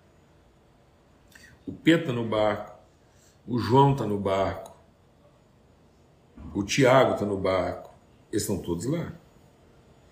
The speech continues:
E aí a Bíblia diz, o Tomé tá lá no barco,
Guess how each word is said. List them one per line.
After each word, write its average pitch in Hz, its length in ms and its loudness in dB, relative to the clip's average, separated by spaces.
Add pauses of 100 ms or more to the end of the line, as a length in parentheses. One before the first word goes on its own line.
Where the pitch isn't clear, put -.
(480)
E - 120 2
aí 233 140 8
a 247 80 6
Bíblia 180 280 2
diz, 123 720 0 (280)
o 104 100 -10
Tomé 127 460 2
tá 120 160 -2
lá 113 140 -4
no 107 120 -6
barco, 98 500 -4